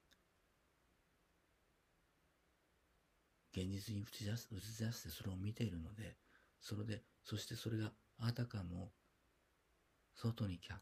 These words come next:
観的に固定的であるかのように思い込んでるだけなので、あまりその鏡を見て驚いてる犬とあまり変わりありません。でも、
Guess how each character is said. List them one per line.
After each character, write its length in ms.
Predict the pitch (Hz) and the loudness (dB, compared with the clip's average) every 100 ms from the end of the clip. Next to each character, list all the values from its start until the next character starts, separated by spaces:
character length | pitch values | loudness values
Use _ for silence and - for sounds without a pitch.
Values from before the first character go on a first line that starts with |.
| - | -6
観 240 | 107 113 | -2 0
的 240 | 117 110 | 0 -2
に 180 | 110 107 | 0 -2
固 180 | - 98 | -2 -6
定 200 | - 95 | -4 -2
的 160 | 107 107 | -2 0
で 120 | 110 | 0
あ 40 | |
る 80 | 113 | 0
か 140 | 107 | -2
の 80 | 85 | -4
よ 80 | 80 | -4
う 40 | 80 | -4
に 140 | - - - - - - | -8 -12 -20 -20 -20 -12
思 280 | 98 92 98 | -2 0 2
い 40 | 110 | 2
込 160 | 117 | 4
ん 60 | 110 | 2
で 80 | 98 | 2
る 120 | 80 | -4
だ 120 | 78 | -6
け 80 | 87 | -4
な 80 | 85 | -6
の 120 | 82 | -6
で、 160 | - - - - - - - | -10 -14 -20 -20 -20 -18 -4
あ 120 | 87 | 0
ま 160 | 92 | 0
り 120 | 104 107 | 0 0
そ 120 | 104 | 0
の 180 | 101 107 - - _ - | 0 -2 -8 -20 _ -8
鏡 440 | 85 90 104 113 | -4 0 2 4
を 80 | 95 | 2
見 120 | 85 | -2
て 140 | 82 87 | -6 -6
驚 360 | - 85 92 | -4 -2 0
い 60 | 101 | -2
て 100 | - | -4
る 80 | 85 - - _ - | -8 -10 -16 _ -4
犬 220 | 87 82 | 0 0
と 260 | - 62 - _ _ _ _ _ - - | -2 -8 -10 _ _ _ _ _ -16 -4
あ 140 | 90 | -2
ま 120 | 95 | 0
り 100 | 104 - | 0 -2
変 80 | 90 | -2
わ 80 | |
り 60 | 87 | 0
あ 40 | 87 | 0
り 100 | 85 | -2
ま 100 | 82 | -4
せ 140 | - | -4
ん。 60 | - - - _ _ _ _ _ _ _ _ _ _ _ _ - - - - _ _ _ _ - - _ _ - - - - - _ | -10 -14 -20 _ _ _ _ _ _ _ _ _ _ _ _ -20 -20 -20 -20 _ _ _ _ -20 -20 _ _ -20 -20 -20 -20 -20 _
で 100 | - | 4
も、 240 | 113 98 | 6 6